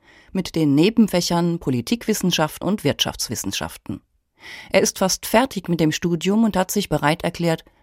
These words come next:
über seine Situation zu sprechen. Das wollten viele gar nicht.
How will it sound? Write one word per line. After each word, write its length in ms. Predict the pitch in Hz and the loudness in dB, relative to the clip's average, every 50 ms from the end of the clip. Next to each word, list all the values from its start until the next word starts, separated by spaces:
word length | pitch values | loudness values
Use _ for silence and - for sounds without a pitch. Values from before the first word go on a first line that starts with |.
| _ | _
über 180 | - 214 226 214 | -4 2 2 2
seine 320 | 175 147 147 147 135 139 | 2 2 2 2 2 0
Situation 600 | 135 - 135 - 151 151 160 - - 123 120 113 110 | 0 -2 -4 -2 -2 -2 -2 -2 -4 -4 -4 -4 -4
zu 120 | - 156 | -4 -6
sprechen. 480 | - - - - 101 107 - - - - _ _ _ _ _ _ _ - - - - - | -6 -6 -8 -8 -8 -8 -8 -10 -12 -14 _ _ _ _ _ _ _ -20 -20 -20 -12 -2
Das 180 | - 208 - - | 0 0 2 4
wollten 320 | 208 220 220 - - 139 | 4 4 4 2 -2 -4
viele 260 | - - 123 - - | -2 -2 -4 -4 -2
gar 220 | - - 101 - - | -2 -4 -4 -4 -6
nicht. 360 | - - - - - - _ | -10 -12 -12 -14 -18 -20 _